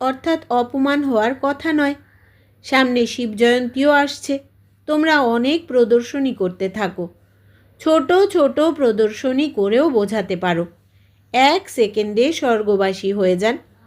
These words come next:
অথবা পতিত ভ্রষ্টাচারী থেকে পবিত্র শ্রেষ্ঠাচারী হয়ে যান। এক সেকেন্ডে জীবন মুক্তি প্রাপ্ত করুন। জীবন মুক্তির অর্থও বোঝে না।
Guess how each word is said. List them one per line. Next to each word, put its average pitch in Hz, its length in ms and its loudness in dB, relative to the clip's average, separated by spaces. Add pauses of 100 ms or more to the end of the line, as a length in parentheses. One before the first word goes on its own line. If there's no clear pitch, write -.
(160)
অথবা 285 680 2
পতিত 240 400 -2
ভ্রষ্টাচারী 214 800 -4
থেকে 196 440 -2
পবিত্র 247 600 0
শ্রেষ্ঠাচারী 311 760 0
হয়ে 294 220 2
যান। 277 220 0 (800)
এক 294 380 0
সেকেন্ডে 370 640 2
জীবন 254 420 0
মুক্তি 233 340 -2
প্রাপ্ত 220 400 -4
করুন। 185 380 0 (760)
জীবন 311 420 2
মুক্তির 339 440 0
অর্থও 233 640 0
বোঝে 196 340 0
না। 170 140 -4